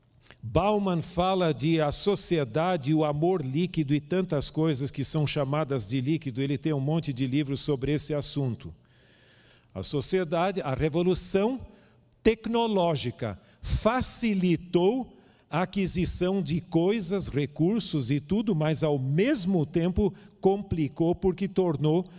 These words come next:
os relacionamentos descartáveis também. A sétima e penúltima revolução é a revolução cibernética, a revolução das,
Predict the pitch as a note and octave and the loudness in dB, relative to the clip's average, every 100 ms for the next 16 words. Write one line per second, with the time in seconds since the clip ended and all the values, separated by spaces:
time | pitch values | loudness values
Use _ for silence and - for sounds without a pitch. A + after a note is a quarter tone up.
0 | - F#3+ D#3 C#3 E3+ E3 - F3 E3+ D#3 | -6 -2 0 0 2 2 2 2 2 2
1 | D3 D#3+ F3 D3+ D3+ - - D#3+ D#3 D3+ | 2 2 0 0 0 0 0 -2 -2 -2
2 | D3+ D#3 - F3+ E3+ C#3+ G#2+ E2+ - _ | 0 0 0 0 2 0 -2 -6 -18 _
3 | - - - - - - - - F#3+ G#3+ | -20 -20 -20 -20 -20 -20 -20 0 2 2
4 | - C4+ C#4+ - G3 F3 - A#3+ - A#3 | 2 2 2 0 0 0 2 2 2 2
5 | A3 C#4 D#4 - G#3 F3+ C#3 - - - | 4 4 2 2 2 2 0 -6 -16 -18
6 | - E3+ G#3+ G#3 G#3+ A#3 - A3 A#3+ C4+ | 0 2 4 2 2 0 2 2 2 -2
7 | - - - - - G3 G#3+ G#3 G#3 G#3+ | -6 -18 -20 -12 0 2 2 2 2 4
8 | G#3 G3 - G#3+ G#3+ - A3 G3+ G3+ F3+ | 4 2 2 2 2 2 2 2 0 2
9 | F3+ E3 C3 - G2 D#2+ - - _ - | 2 2 0 -2 -4 -4 -10 -14 _ -20
10 | - - D3 E3 G#3 F#3 G3+ F3 - G3 | -20 -4 0 2 2 2 2 2 2 2
11 | G#3 F#3+ F3+ F3+ F3 - - - | 2 2 2 2 2 0 -4 -8